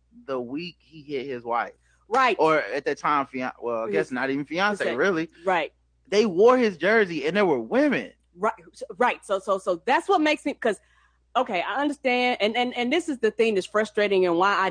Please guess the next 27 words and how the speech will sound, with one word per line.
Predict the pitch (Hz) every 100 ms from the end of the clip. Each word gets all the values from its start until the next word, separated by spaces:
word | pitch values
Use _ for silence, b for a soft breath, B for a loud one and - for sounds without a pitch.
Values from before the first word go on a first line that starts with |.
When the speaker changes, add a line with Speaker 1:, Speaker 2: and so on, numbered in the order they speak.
| 170
Speaker 2:
I, | 185
I |
don't | 180 190 190
wanna | 190
have | 196 175
these | 170
conversations | 190 165 185 202 214
with | 214 220
them, | 240 240 233 b b b -
because | 208 214 208 208 202 185 180 _ _ _
you | 190 311
act | 294 285
like | 240 220 208
it | 240
ain't | 226 - 170
black | 220 214
people | 254 214
that | 196 -
own | 208 196 190
animals, | 214 185 160 170
that | 170
own | 196 185
dogs, | 190 196 175 175
that | 170
love | 175 214 247
their | 190 165
animals. | 185 156 123